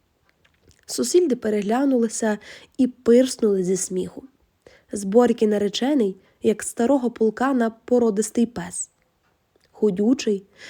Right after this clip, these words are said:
борода клаптиками на вічно немитому обличчі. А Таїсія, хоч і пенсіонерка,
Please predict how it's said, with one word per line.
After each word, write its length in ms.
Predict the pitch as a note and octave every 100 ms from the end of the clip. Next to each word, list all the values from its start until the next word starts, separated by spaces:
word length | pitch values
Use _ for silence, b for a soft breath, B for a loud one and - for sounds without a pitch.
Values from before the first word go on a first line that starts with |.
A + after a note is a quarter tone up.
| B -
борода 500 | A3 A3 F#3+ F#3+ A#3+
клаптиками 680 | B3 A#3+ A#3+ A#3 A#3 A3 A3+
на 120 | A3
вічно 380 | G#3+ - A3 A3
немитому 500 | A3 A3 G#3+ G#3 G#3+
обличчі. 720 | G3 G#3 G#3 G3+ - G#3+ - _ _ _ _ _ _ _ _ _ _
А 120 | G#3 G3
Таїсія, 800 | G3 G3 G3+ C#4+ - D4 C#4 C4 B B
хоч 360 | - C#4+ C#4
і 80 | A3+
пенсіонерка, 1000 | - A#3 G#3+ A3+ G#3 G3+ A3 E4 -